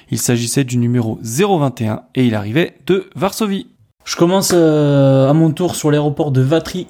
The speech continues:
Speaker 2: avec la venue le treize septembre d'un Ilyushin soixante-seize immatriculé R A soixante-seize huit cent quarante-deux. L'avion est arrivé en provenance de Krapowo, au nord de Kaliningrad.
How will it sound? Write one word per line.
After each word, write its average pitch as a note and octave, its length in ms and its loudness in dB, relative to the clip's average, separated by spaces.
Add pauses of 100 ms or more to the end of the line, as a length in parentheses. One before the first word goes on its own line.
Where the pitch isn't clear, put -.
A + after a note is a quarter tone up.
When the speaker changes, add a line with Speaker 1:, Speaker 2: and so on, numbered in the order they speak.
Speaker 2:
avec C3 260 -2
la C3 60 0
venue D3 260 2
le A#2+ 140 2
treize D#3 340 -2
septembre C#3+ 680 -2
d'un A#2+ 220 2
Ilyushin D#3+ 480 0
soixante-seize D3 800 0
immatriculé C3+ 720 0
R C#3+ 280 -2
A C#3 180 2
soixante-seize C3+ 840 -2
huit A#2+ 220 -6
cent E3+ 180 -4
quarante-deux. C#3 580 0 (600)
L'avion C3+ 360 2
est C#3+ 120 -2
arrivé C3+ 240 2
en C3+ 120 4
provenance C#3 440 0
de A#2 320 -2
Krapowo, D#3 800 0
au B2 140 0
nord D#3 260 0
de C3 140 -2
Kaliningrad. C#3 800 0